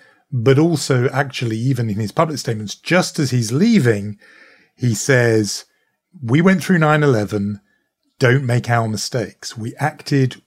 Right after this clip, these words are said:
in a state of kind of rage and we made some mistakes."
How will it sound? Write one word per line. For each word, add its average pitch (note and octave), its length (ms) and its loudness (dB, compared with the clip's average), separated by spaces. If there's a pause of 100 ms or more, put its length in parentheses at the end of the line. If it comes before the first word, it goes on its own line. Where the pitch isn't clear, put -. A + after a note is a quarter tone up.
in G#2 380 -4 (120)
a - 100 -14
state B2+ 380 -4
of B2+ 160 -12
kind A2 200 -10
of F#2+ 80 -12 (100)
rage A2+ 720 -4 (460)
and A#2+ 140 2
we A#2 120 4
made C3 360 4
some D3+ 180 -4
mistakes." C3+ 720 -2